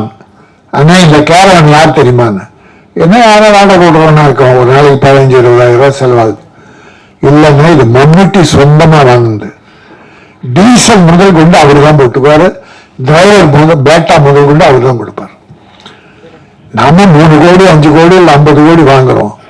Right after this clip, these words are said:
அதுல ஒரு கேரவான் வாங்கி ப்ரொடியூசருக்கு ஒரு சின்ன செலவை கட்டுப்படுத்த கூடாதா? இதை பார்த்தா சின்ன நடிகர்களுக்கெல்லாம் கேரவான் கொடுக்க ஆரம்பிச்சிட்டாங்க. ஒரு ஷூட்டிங்ல பார்த்தா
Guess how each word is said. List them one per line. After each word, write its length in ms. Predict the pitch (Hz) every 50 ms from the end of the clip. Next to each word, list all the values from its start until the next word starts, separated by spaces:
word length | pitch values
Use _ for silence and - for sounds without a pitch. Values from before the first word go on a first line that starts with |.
| - - - - - - - - _ _ - - - - - 143
அதுல 300 | 170 185 220 247 247 269 269 262 247
ஒரு 140 | 233 226 190 - 190
கேரவான் 440 | 220 233 233 233 233 226 214 196 196 185
வாங்கி 320 | 180 175 165 165 175 185 190 185 202 - - _ _ _ _ - - - - _ _ -
ப்ரொடியூசருக்கு 580 | - 190 220 247 262 233 196 220 214 170 165 185
ஒரு 80 | 165 147 -
சின்ன 240 | 190 202 208 208 202 - -
செலவை 280 | 151 147 185 202 196 170 156
கட்டுப்படுத்த 440 | 165 147 139 175 156 160 151 - 151
கூடாதா? 380 | 135 139 135 135 131 131 127 117 - - - - - - - - -
இதை 120 | 160 160 160
பார்த்தா 280 | - - 320 311 320 285 220 - -
சின்ன 280 | 180 214 240 302 381 392 349 262
நடிகர்களுக்கெல்லாம் 800 | 220 220 226 220 226 220 226 214 220 214 208 214 220 220 175 156
கேரவான் 340 | 160 170 165 160 147 143 135
கொடுக்க 180 | 135 127 123 127 117
ஆரம்பிச்சிட்டாங்க. 460 | 110 104 104 - - - 107 104 - _ - - - - - - - - - - _ -
ஒரு 100 | 135 147 - -
ஷூட்டிங்ல 440 | - 214 233 208 226 208 180 165 156 147 - 147
பார்த்தா 260 | 143 143 - 156